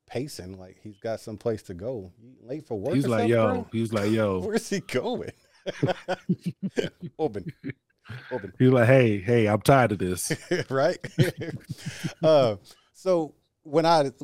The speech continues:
Speaker 1: sometimes when I, I, I'll make a video and then I have to watch it before I, you know, make it live on YouTube. So I'm watching it
Speaker 2: Yeah.
Speaker 1: as it's unlisted. I tried putting it on the T V so I could, you know, see it and do other stuff without having to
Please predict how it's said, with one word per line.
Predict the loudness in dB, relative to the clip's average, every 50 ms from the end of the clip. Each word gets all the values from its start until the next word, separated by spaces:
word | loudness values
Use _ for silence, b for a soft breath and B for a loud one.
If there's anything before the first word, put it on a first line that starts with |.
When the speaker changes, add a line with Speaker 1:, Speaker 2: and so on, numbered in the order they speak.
| -18 _ _
Speaker 1:
sometimes | -4 -4 0 2 4 4 4 4 0
when | -2 -2 -2 0
I, | 0 0 -2 -4 -6 -6
I, | -6 -4 -4 -4 -6 -4 -2
I'll | -2 -2 0
make | 0 0 0 -2
a | -2
video | 0 0 0 0 0 0 -2 -4 -4
and | -6 -6
then | -6 -4
I |
have | -4 -4 -4 -4
to | -4 -6
watch | -4 0 0 0 0 0 -4
it | -8 -8
before | -8 -12 -8 -4 -4 -2
I, | -2 -4
you | -6 -8 -8
know, | -8 -10 -12 -14 _
make | -16 -14 -12 -12 -12
it | -12 -8
live | -6 -4 -4 -4 -6 -8
on | -10 -8 -8
YouTube. | -8 -8 -4 -4 -4 -4 -4 -4
So | -6 -8
I'm | -6 -2 0
watching | 0 0 0 -2 -4 -2
it | -2
Speaker 2:
Yeah. | -2 -2
Speaker 1:
as | -2 -6 -6
it's | -6 -4 -4
unlisted. | -4 -4 -2 -2 -2 -2 -2 -4 -6 -10 -10 -10 B B B B B B B B -8
I | -8
tried | -4 -2 0 0 0 0 0
putting | -2 -2 -2 0
it | 0 0
on | 0 0
the | -2 -6
T | -6 -6 -6 -6 -4
V | -6 -6 -4 -4
so | -4 -2 -2 0 0
I | -2 -2 -4
could, | -8 -12 -14 -14 -16 _ _ _ _ _ _ _ _ _ _ _ _ -10 -6
you | -4 -4
know, | -4 -4 -4 -6 -8 -10 -14 _ _ _
see | -14 -4 -2 -2 0 2 2
it | 0 0 -4 _ _ _ _ _ -12
and | -10 -10 -10 -8 -6
do | -6 -4 -2 0
other | 0 0 -2 -4
stuff | -6 -6 -4 -2 0 0 0 -2
without | -4 -4 -4 -4 -4
having | -4 -6 -6 -6
to | -10 -12 -14